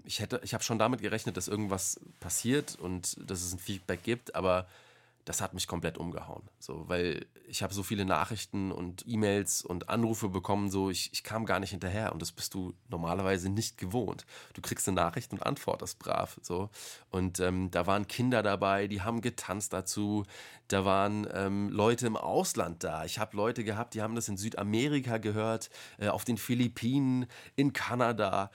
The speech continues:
wirklich komplett auf der Welt. Und dann guckst du dir das so an in Spotify und denkst so, wie kommen die Leute auf dich? So, das ist krass. Und ich hab tatsächlich sogar, ich wurde auch im Ausland gespielt im Radio.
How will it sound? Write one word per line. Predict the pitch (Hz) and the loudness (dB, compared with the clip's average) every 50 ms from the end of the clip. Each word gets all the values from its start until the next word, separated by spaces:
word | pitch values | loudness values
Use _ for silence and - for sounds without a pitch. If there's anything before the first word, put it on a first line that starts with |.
| - - - _ | -16 -20 -10 _
wirklich | - 165 - - 120 - - | 0 0 2 2 0 0 2
komplett | - 117 117 - - 120 123 147 - | 2 0 0 2 2 2 2 2 2
auf | - - | 0 0
der | - 113 101 | 0 0 2
Welt. | 110 120 120 - | 4 2 2 2
Und | 107 | -2
dann | 98 95 95 - 95 92 82 - | -2 -2 -4 -6 -8 -10 -10 -6
guckst | - - 127 - - | -4 -4 -2 -2 0
du | 110 | -2
dir | 107 | -2
das | 98 - - | -2 -2 -2
so | 98 | -2
an | 82 - 131 | 0 2 2
in | 139 110 | 2 0
Spotify | - - 98 90 92 90 - 92 | 0 -2 -2 -2 -2 -4 -2 -2
und | 92 82 | -2 -2
denkst | 90 92 - | -2 -4 -4
so, | - 85 80 92 87 - - - - - - - - - - | -6 -8 -10 -12 -12 -10 -10 -10 -10 -10 -10 -10 -10 -4 -4
wie | 123 143 | -4 -4
kommen | - - - 143 190 196 | -4 -8 -6 -4 -2 0
die | 127 107 | -2 -2
Leute | - - - - - - - - - | -2 -2 -4 -4 -4 -6 -6 -8 -8
auf | - - | -8 -12
dich? | - - - - - - | -10 -10 -10 -8 -8 -6
So, | - 87 87 | -6 -6 -4
das | 87 92 87 95 | -4 -4 -4 -2
ist | 101 - - | -2 -4 -2
krass. | - - - 135 127 123 - - - - - - - - - | -4 2 4 4 4 4 2 0 -2 -8 -10 -10 -10 -10 -4
Und | - 98 | -4 -2
ich | 92 113 | 2 2
hab | 110 - | 0 0
tatsächlich | - 113 113 - - 110 - 107 104 101 95 | 2 0 0 0 0 -2 -2 -4 -4 -2 -2
sogar, | 107 104 104 104 104 104 101 - - _ _ _ _ - - _ | 0 4 4 6 6 4 2 0 -4 _ _ _ _ -18 -12 _
ich | - - 131 | -6 2 4
wurde | 147 - 139 | 4 6 6
auch | 123 | 2
im | 127 113 | 2 2
Ausland | 82 107 131 - 120 101 | 0 0 0 0 -2 -4
gespielt | - - - - 135 156 131 | -4 -6 -4 -2 -2 -2 0
im | 104 90 | -2 -4
Radio. | - 95 92 135 117 95 90 | -2 -2 0 0 0 0 -2